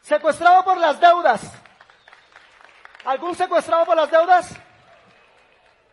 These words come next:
Y secuestrados por la autocompasión. ¿Secuestrados por la autocompasión? Levanten la mano. Pobrecito yo,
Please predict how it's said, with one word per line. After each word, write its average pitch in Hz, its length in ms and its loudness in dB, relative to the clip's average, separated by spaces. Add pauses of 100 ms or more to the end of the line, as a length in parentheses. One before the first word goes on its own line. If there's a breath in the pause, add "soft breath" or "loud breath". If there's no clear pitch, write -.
(920)
Y 233 60 -20
secuestrados 285 680 -6
por 320 140 -10
la 269 80 -8
autocompasión. 226 920 -10 (1500)
¿Secuestrados 262 560 -8
por 294 140 -8
la 277 60 -8
autocompasión? 247 640 -10 (300)
Levanten 240 320 -12
la 240 80 -14
mano. 254 260 -18 (1080)
Pobrecito 233 580 -10
yo, 254 400 -14